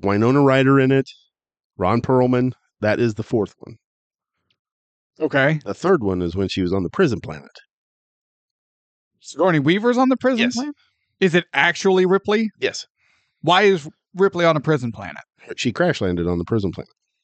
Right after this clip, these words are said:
Speaker 2: Which one does she over, behind the back overhead shoots the basketball? <laughs>
Speaker 1: That's the shitty fourth one.
Speaker 2: So what happens in the shitty third one?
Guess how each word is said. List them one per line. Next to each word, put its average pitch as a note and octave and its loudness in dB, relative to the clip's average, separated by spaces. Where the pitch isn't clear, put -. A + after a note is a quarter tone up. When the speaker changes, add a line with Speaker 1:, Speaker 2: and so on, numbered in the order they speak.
Speaker 2:
Which A#3+ 0
one B3 2
does G3+ 2
she F#3 2
over, G#3 2
behind F#3+ 0
the G3+ 2
back F#3+ 0
overhead F3+ 0
shoots - 0
the E3+ -6
basketball? D#3 -2
<laughs> - -8
Speaker 1:
That's A2 0
the A2 -2
shitty G2+ 0
fourth F2+ -2
one. - -10
Speaker 2:
So - -2
what C4 2
happens B3+ 2
in B3 4
the B3 6
shitty B3+ 2
third D4 4
one? G3+ -4